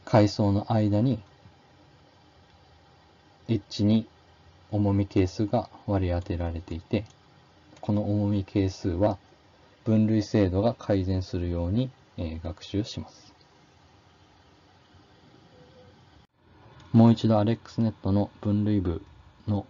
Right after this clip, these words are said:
整理をしますと、特徴抽出部から受け取った二百五十六枚の四かける四の大きさの特徴マップを並べ替えて、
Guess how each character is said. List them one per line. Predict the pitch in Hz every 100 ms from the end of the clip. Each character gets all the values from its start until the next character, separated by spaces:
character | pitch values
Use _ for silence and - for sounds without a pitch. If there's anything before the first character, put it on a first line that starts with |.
| -
整 | - 107 95
理 | 87
を |
し | 85 92
ま | 85
す | -
と、 | 104 - - - - - - - - - - - - - - - - -
特 | 101 -
徴 | 117
抽 | 101 120 107
出 | - 110
部 | 95
か | 113
ら | 92
受 | - 101
け |
取 | - 90
っ | -
た | - 92
二 | 92
百 | 98 -
五 | 101 98
十 | 101
六 | 95 90 104
枚 | 92 85
の | 90 95 - _ _ -
四 | 95 98
か | 95
け | 87 90
る | 87
四 | 92 90
の | 87 87
大 |
き | -
さ | -
の | 92
特 | 98 87 -
徴 | 98 92
マ | 92
ッ |
プ | - 92
を | -
並 | 95 92 90 90
べ | -
替 | 87
え | 82
て、 | 95 -